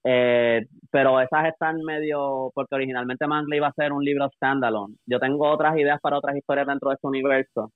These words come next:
que sí iban a ser como que sagas largas. Mangler se suponía que fuera un solo libro. Eh, lo que pasa es que creció un montón. Así que vamos a ver.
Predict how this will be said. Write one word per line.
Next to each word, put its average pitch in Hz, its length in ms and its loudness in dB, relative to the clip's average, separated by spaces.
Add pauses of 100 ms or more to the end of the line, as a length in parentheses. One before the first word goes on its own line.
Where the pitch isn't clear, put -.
(360)
que 123 180 0
sí 120 80 0 (120)
iban 131 200 4
a 127 80 2
ser 139 180 0
como 131 260 0
que 123 160 0
sagas 120 260 2
largas. 117 340 2
Mangler 107 300 -2
se 127 80 -4
suponía 123 320 -4
que 123 100 0
fuera 123 180 0
un 117 60 -8
solo 113 240 2
libro. 113 300 2 (680)
Eh, 113 320 4
lo 113 100 2
que 113 80 2
pasa 123 160 0
es - 60 -2
que 139 100 -2
creció 131 320 2
un 131 80 0
montón. 117 480 0 (600)
Así 117 260 -4 (100)
que 107 640 2
vamos 117 240 2
a 160 80 4
ver. 160 160 0